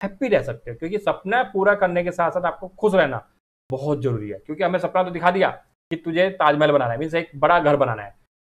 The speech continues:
बड़ा घर बना लिया, आप फिर भी आपको खुशी नहीं है, क्योंकि जो काम कर रहे हो ना,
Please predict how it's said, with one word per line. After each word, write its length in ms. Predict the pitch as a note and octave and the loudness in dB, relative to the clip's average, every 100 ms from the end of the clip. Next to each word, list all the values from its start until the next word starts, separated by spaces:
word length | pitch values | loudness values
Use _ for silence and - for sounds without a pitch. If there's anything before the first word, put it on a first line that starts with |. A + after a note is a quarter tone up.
| _ _ - | _ _ 0
बड़ा 160 | G3 | 2
घर 120 | A#3 G#3 | 2 4
बना 220 | F3+ F3 | 4 2
लिया, 260 | D#3+ D#3+ - _ F#3+ | 0 -4 -6 _ -2
आप 320 | F#3 - - | -2 -2 -6
फिर 140 | A#3 | 0
भी 60 | A#3 | 6
आपको 240 | G3+ - | 4 4
खुशी 260 | G3 D3 D#3+ | -6 -4 -4
नहीं 140 | D3 | -4
है, 100 | A#2+ G#2+ _ | -6 -12 _
क्योंकि 460 | _ _ - F3+ | _ _ -10 -6
जो 120 | A3 | -6
काम 380 | A3+ - A#3+ C4 | -6 -2 -2 -2
कर 180 | A3 G#3 | 0 2
रहे 120 | F#3 | 2
हो 100 | E3+ | 0
ना, 300 | G#3 G3+ - | -2 -4 -8